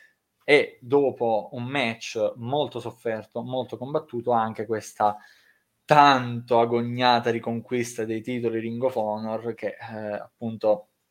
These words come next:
già non ha avuto una costruzione magari come avrebbe meritato per altri motivi che riguardano tra l'altro proprio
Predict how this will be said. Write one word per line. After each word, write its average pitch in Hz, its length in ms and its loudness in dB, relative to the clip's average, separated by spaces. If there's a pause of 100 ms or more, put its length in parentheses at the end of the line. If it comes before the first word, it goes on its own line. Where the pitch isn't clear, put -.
(460)
già 151 300 6
non 131 120 0
ha 120 140 2
avuto 113 640 -2 (680)
una 120 160 -4
costruzione 120 600 -6
magari 113 300 -2
come 120 220 -4
avrebbe 113 280 0
meritato 113 480 -2
per 127 200 6
altri 120 500 4
motivi 117 720 -4 (320)
che 127 100 -2
riguardano 123 560 4
tra 113 160 -4
l'altro 113 720 0
proprio 120 600 0